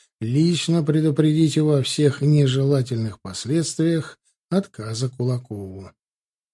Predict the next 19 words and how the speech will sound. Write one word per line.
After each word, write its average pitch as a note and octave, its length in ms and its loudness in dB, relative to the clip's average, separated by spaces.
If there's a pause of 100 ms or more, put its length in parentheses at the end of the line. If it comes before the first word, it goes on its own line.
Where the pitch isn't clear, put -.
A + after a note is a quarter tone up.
(420)
Загид G#2+ 480 -4
с - 140 -4
Анной F#3+ 320 6
ушли C3+ 240 -2
домой. A2+ 420 2
Я C#3 220 -2
отправился B2 480 -6
к A2 60 -10
себе A#2 220 -2
в - 80 -12
кабинет, A#2+ 440 0
чтобы B2+ 280 0
приступить B2+ 580 -2
к - 80 -20
подготовке B2 600 -2
очередного D#3 580 4
доклада B2+ 540 0
для A#2 200 -2
Межуева. A2 760 -2